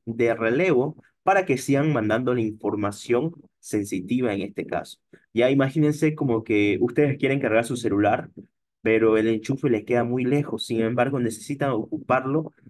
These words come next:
donde están ustedes. Entonces, ¿qué hacen? Van y buscan un alargador, ¿no?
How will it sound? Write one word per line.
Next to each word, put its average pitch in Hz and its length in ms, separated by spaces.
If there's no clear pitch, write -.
donde 117 240
están 156 360
ustedes. 139 640
Entonces, 131 380
¿qué 170 100
hacen? 170 380
Van 127 260
y 120 80
buscan 123 280
un 139 300
alargador, 107 600
¿no? 123 220